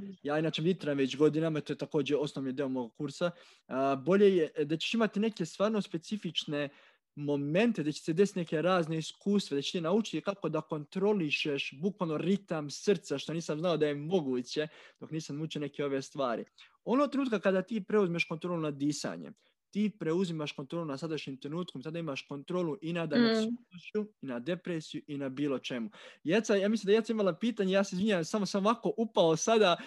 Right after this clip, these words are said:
Speaker 1: jer sam jako pasioniran, i imam veliku strast da pomažem ljudima, jer mnogo volim ljude, a imam toliko ovog znanja, zato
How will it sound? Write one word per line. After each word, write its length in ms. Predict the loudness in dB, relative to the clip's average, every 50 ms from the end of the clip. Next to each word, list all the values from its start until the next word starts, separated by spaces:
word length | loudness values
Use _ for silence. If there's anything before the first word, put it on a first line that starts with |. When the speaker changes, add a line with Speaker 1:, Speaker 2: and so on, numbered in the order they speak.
| -12 -18 -20 -14 _
Speaker 1:
jer 160 | 0 0 0 0
sam 220 | 0 -2 -2 0 4
jako 360 | 4 6 6 4 4 2 -2
pasioniran, 840 | 2 2 2 2 2 2 2 4 4 6 4 4 4 2 0 0 -2 -4
i 140 | -6 -6 -4 -4
imam 300 | -2 0 0 0 0 0 0
veliku 400 | 2 2 2 2 0 _ -8 -10
strast 400 | -8 -4 0 2 4 4 4 2
da 80 | 0
pomažem 440 | -2 -2 -4 -2 -2 -2 0 0 0
ljudima, 200 | 0 0 0 -2
jer 60 | 0
mnogo 240 | 0 0 0 0 0
volim 260 | -2 0 0 0 0 2
ljude, 260 | 2 2 2 2 0 0
a 100 | 0 0
imam 240 | 0 0 0 -2 -2
toliko 360 | -2 0 0 0 0 0 0 0
ovog 220 | 0 0 0 -2 -2
znanja, 400 | -6 -6 -4 -2 -2 0 -2 0
zato 320 | 0 -2 -2 0 -2 -2